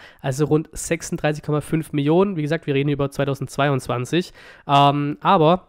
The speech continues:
nach Abzug von Restbuchwerten, was mir auch einer ganz nett, ähm, erklärt hat in den, äh, Kommentaren, also sehr, sehr geil.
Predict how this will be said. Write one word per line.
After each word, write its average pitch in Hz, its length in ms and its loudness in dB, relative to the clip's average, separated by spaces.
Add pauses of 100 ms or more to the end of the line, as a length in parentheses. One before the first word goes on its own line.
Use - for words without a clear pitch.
nach 147 280 -2
Abzug - 440 -4
von 165 160 0
Restbuchwerten, 151 880 0
was 147 140 -4
mir 147 100 0
auch - 100 0
einer 151 180 -4
ganz 143 200 -6
nett, 151 180 -4 (340)
ähm, 139 920 0 (500)
erklärt 170 480 0
hat 143 220 -2
in 147 200 -4
den, 139 220 -2
äh, 135 320 -4
Kommentaren, 135 480 -4
also 135 200 -6 (320)
sehr, 151 220 -4
sehr 151 100 -4
geil. 139 280 -4